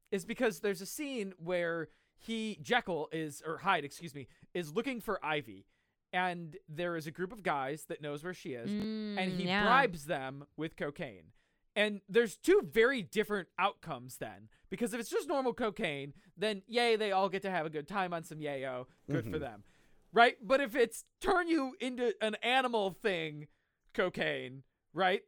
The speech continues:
Speaker 1: that does this whole transformation, then, and these guys are never seen in the movie again. So there's no,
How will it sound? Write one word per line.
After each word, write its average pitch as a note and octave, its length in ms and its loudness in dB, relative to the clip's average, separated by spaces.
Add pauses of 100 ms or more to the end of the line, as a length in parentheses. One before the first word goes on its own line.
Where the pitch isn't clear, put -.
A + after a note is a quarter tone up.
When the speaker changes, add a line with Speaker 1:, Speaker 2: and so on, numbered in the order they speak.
(160)
Speaker 1:
that F#3 460 -2
does G#3 300 4
this G3 200 -2
whole G3+ 240 0
transformation, F3+ 1000 -4 (1200)
then, A#3 380 8
and A#3+ 160 2
these - 180 6
guys F4+ 180 12
are B3+ 120 2
never B3 400 6
seen G#3+ 560 0
in G3 140 -2
the F#3+ 60 -2
movie G#3 380 0
again. D#3 500 0 (380)
So C4 320 2
there's D#4 280 0
no, F#4 720 4